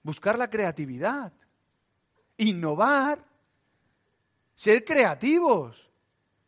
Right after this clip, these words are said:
Esposos, esposas, novios, novias, amigos.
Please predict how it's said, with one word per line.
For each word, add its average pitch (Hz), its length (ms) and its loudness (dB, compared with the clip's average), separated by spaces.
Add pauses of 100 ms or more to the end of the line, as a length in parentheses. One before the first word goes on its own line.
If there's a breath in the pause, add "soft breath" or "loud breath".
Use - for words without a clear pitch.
(720)
Esposos, 202 580 -6
esposas, 208 540 -2
novios, 220 420 -2
novias, 220 480 -4
amigos. 220 760 -4